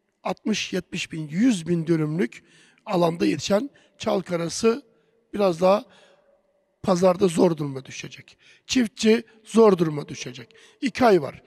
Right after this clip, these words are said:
İki ayda çözüm istiyor üreticiler. Yani bu tanklar boşalmazsa, bu tanklar dolu, değil mi? Tanklar dolu. Bu tanklar boşalmazsa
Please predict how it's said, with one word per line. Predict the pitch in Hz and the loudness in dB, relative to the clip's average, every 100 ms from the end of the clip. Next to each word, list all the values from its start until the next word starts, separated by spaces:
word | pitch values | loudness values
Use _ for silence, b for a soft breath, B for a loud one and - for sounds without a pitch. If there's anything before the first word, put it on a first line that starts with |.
| b b - | b b -6
İki | 262 269 | 0 4
ayda | 220 190 247 b b _ | 6 6 2 b b _
çözüm | - 208 269 | 2 4 6
istiyor | 233 - - 131 - _ _ _ _ _ _ _ - | 4 0 -8 -10 -12 _ _ _ _ _ _ _ -6
üreticiler. | 156 147 - 156 147 | -6 -6 -6 -4 4
Yani | 190 180 160 B B - | 4 6 2 B B -14
bu | - | -12
tanklar | - 240 214 240 202 | -10 -10 -6 -6 -6
boşalmazsa, | 180 196 185 220 247 311 190 302 b b b b | -10 -8 -4 -2 -2 -4 -4 -6 b b b b
bu | - 311 | -2 -2
tanklar | - 196 - 196 170 | 0 -2 2 2 6
dolu, | 185 190 151 - _ | 6 6 4 -2 _
değil | 339 | -2
mi? | 311 110 b b - | -2 -6 b b 0
Tanklar | 214 190 208 202 165 | 0 2 2 2 4
dolu. | 180 156 247 b b b _ | 4 4 0 b b b _
Bu | 294 | -4
tanklar | - 226 - 196 175 | 0 0 2 0 0
boşalmazsa | 196 240 254 262 196 220 226 | -2 0 0 0 0 -4 -4